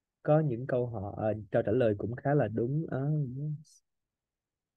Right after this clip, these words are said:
Yeah. Okay. Okay, now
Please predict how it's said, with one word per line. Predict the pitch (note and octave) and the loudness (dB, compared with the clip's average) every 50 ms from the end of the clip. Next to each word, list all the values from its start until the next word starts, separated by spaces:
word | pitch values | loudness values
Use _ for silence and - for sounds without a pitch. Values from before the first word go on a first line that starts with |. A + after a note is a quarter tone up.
| _ _ _ _ _ _ _ _ _ _ _ _ _ _ _ _ _ _ _ - | _ _ _ _ _ _ _ _ _ _ _ _ _ _ _ _ _ _ _ -8
Yeah. | - - A2 A#2+ B2 B2 B2 A#2+ A#2+ A#2 A#2 A2+ A2 G#2+ G#2 - - - - _ _ _ _ _ _ _ _ _ _ _ _ _ _ _ _ _ _ _ _ _ _ _ _ _ _ _ _ _ _ _ _ _ _ _ _ _ _ _ _ _ _ _ _ _ _ _ _ _ _ _ _ _ _ - | -6 -4 -2 -2 -2 -2 -2 -2 -2 -2 -2 -4 -4 -4 -6 -8 -8 -12 -14 _ _ _ _ _ _ _ _ _ _ _ _ _ _ _ _ _ _ _ _ _ _ _ _ _ _ _ _ _ _ _ _ _ _ _ _ _ _ _ _ _ _ _ _ _ _ _ _ _ _ _ _ _ _ -6
Okay. | - B2+ A#2 A#2+ - _ - A2+ G#2+ G#2 G#2 - - - _ _ _ _ _ _ _ _ _ _ _ _ _ _ _ _ _ _ _ _ _ _ _ _ _ _ _ _ _ _ _ _ _ _ _ _ _ _ _ _ _ _ _ _ _ _ _ _ _ _ _ _ _ _ _ _ _ _ _ _ _ _ _ _ _ _ _ _ _ _ _ _ _ _ _ _ _ _ _ _ _ _ _ - | -4 -2 -2 -2 -4 _ -6 -6 -4 -4 -6 -8 -10 -16 _ _ _ _ _ _ _ _ _ _ _ _ _ _ _ _ _ _ _ _ _ _ _ _ _ _ _ _ _ _ _ _ _ _ _ _ _ _ _ _ _ _ _ _ _ _ _ _ _ _ _ _ _ _ _ _ _ _ _ _ _ _ _ _ _ _ _ _ _ _ _ _ _ _ _ _ _ _ _ _ _ _ _ 6
Okay, | E3 D#3+ D#3 D#3+ D#3 F#3+ G#3+ G#3 | 6 8 10 10 10 10 10 8
now | - C#3+ D#3 F3 G3+ A#3 G3+ C#3+ B2+ D3 F#3+ G#3+ | 6 6 8 10 10 10 10 8 8 6 4 2